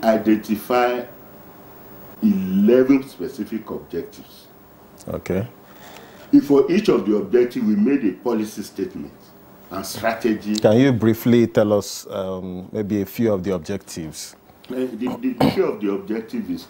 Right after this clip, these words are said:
Speaker 1: strengthen the linkage between research, extension, farmer, input, and market.
Speaker 2: Okay.
Speaker 1: Another policy, uh, statement is human resources development.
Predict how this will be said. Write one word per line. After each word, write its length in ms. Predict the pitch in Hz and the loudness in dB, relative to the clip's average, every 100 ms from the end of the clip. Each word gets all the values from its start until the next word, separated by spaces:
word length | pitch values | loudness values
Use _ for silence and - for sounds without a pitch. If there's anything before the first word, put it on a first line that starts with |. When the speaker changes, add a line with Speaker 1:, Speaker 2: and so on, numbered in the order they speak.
| - | -20
Speaker 1:
strengthen 720 | - - 123 117 - 117 117 | -18 -2 -2 -2 -4 -6 -6
the 680 | 85 76 71 - - - 98 | -8 -10 -12 -16 -20 -20 -4
linkage 440 | 107 104 113 101 | -2 0 0 -2
between 360 | 90 80 101 98 | -4 -10 -6 -4
research, 560 | 87 78 - 85 80 - - - - 80 | -4 -6 -12 -10 -10 -12 -20 -20 -20 -14
extension, 840 | 78 - - 87 87 - 90 92 - - - | -14 -14 -8 -8 -6 -6 -6 -6 -8 -18 -20
farmer, 640 | - 92 90 87 85 82 - - | -14 -8 -6 -4 -4 -8 -12 -6
input, 480 | 95 90 - 90 - | -4 -4 -6 -10 -10
and 200 | - - | -14 -12
market. 560 | - - - - - - - 156 | -12 -14 -20 -20 -20 -20 -18 -10
Speaker 2:
Okay. 440 | 95 80 - 92 127 - - - - - | -6 -2 2 2 0 -8 -20 -20 -20 -12
Speaker 1:
Another 380 | 110 123 131 131 131 | 0 2 4 2 2
policy, 720 | 123 120 - 123 117 127 - - - - - - | 0 -2 -4 -4 -2 -2 -6 -14 -20 -20 -20 -12
uh, 340 | 95 92 - | -8 -6 -8
statement 840 | - - 131 127 104 87 - - - - - - - | -12 -2 2 2 2 -4 -6 -18 -20 -20 -20 -20 -8
is 220 | 92 90 | -8 -8
human 480 | - 120 117 117 117 | 0 4 4 4 0
resources 480 | 87 - 87 98 90 | -2 -6 -10 -8 -10
development. 680 | - - 80 - - - | -12 -16 -16 -16 -18 -20